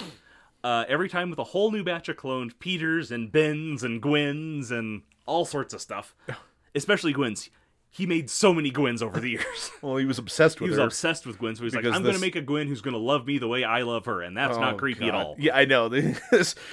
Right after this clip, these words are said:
Speaker 2: this young college student who looks just like my wife.
Speaker 1: Yeah,
Speaker 2: Oh,
Speaker 1: yeah.
Speaker 2: God, that's
Speaker 1: It's
Speaker 2: mm.
Speaker 1: awful. Yeah.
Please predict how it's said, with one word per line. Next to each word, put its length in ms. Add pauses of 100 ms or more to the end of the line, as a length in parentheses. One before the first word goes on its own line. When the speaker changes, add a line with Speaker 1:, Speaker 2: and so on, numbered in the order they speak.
(120)
Speaker 2:
this 440
young 460
college 400
student 300
who 60
looks 220
just 220
like 160
my 140
wife. 400
Speaker 1:
Yeah, 260
Speaker 2:
Oh, 120
Speaker 1:
yeah. 100
Speaker 2:
God, 200
that's 300 (240)
Speaker 1:
It's 200
Speaker 2:
mm. 40
Speaker 1:
awful. 300 (180)
Yeah. 160